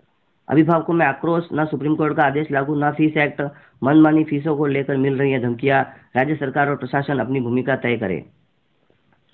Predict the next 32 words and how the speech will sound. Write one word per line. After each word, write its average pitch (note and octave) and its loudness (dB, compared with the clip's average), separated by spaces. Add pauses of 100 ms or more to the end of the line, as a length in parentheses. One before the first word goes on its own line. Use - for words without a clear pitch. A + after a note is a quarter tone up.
(420)
कोरोना D3+ 4
से F3 0
लड़ाई D3 0
में E3 2
सीबीएसई D#3+ 0
ने D#3+ 4
शुरू D#3+ 2
किया D#3 0
यंग C#3+ 4
वॉरियर C3+ 2
अभियान, C#3+ 0 (240)
बोर्ड D3+ 4
का D#3 0
लक्ष्य D3+ 0
पचास D3 -2 (100)
लाख C#3+ 0
युवाओं C3+ -2
को C#3 -2
जोड़ना, C3 -2 (260)
दस D3+ 2
से D#3+ 0
तीस E3+ 2
वर्ष D3+ 0
आयु C#3 2
वर्ग C#3 0
के C#3+ 2 (320)
शिक्षक D3 -2
छात्र C#3+ -2
ले C3+ -2
सकते C3+ -6
हैं C3+ -2
हिस्सा। A#2+ -2